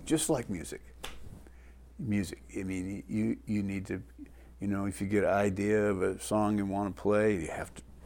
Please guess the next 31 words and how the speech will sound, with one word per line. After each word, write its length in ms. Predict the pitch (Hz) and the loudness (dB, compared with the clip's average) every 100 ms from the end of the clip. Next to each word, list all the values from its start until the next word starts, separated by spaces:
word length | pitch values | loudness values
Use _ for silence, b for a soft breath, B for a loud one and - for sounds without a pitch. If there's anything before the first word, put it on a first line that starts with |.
| - - - | -18 -18 -14
you 80 | - | -12
have 120 | - | -10
to 80 | - | -6
work, 360 | 98 123 - - | -6 -6 -10 -14
you 60 | 98 | -12
have 120 | - | -10
to 100 | - | -8
work 220 | 80 - 104 | -8 -6 -2
it 80 | |
out 260 | 113 117 - B B B B | 0 0 -4 B B B B
and, 220 | - 80 73 | -10 -10 -8
and 160 | 85 101 | -4 -4
learn 200 | 101 80 | -4 -6
it 80 | - - - - | -12 -18 -20 -12
and 160 | 92 90 | -10 -2
put 180 | 127 113 | 2 2
it 100 | 110 | 2
into 280 | 113 - | 0 -2
your 120 | 104 95 | -2 -2
fingers 520 | - 104 95 82 87 | -2 -2 -2 -4 -6
and 100 | 80 | -8
put 160 | 107 | -6
it 40 | 104 | -4
into 260 | 98 92 | -4 -4
your 140 | 90 87 | -6 -4
head. 260 | 92 90 - B B B - - - | -4 -6 -10 B B B -20 -16 -2
Same 300 | - 131 120 | 2 4 4
with 160 | 104 | 2
judo. 360 | 110 110 82 - - - - - - - - - - b b b - - - | 2 2 2 -4 -10 -20 -20 -20 -20 -20 -20 -20 -20 b b b -20 -16 -10
And, 320 | 85 80 80 | -8 -6 -6
uh, 160 | 78 | -8